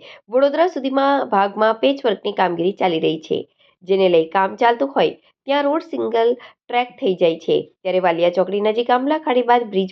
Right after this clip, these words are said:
પર અન્ય માર્ગ હાલ પેચવર્ક થતા ટ્રાફિક સર્જાઈ રહ્યો છે.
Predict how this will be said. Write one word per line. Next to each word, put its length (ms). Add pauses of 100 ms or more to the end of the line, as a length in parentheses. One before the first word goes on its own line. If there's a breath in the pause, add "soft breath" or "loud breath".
પર 140 (320 soft breath)
અન્ય 240
માર્ગ 300
હાલ 220
પેચવર્ક 500
થતા 240
ટ્રાફિક 360
સર્જાઈ 400
રહ્યો 240
છે. 220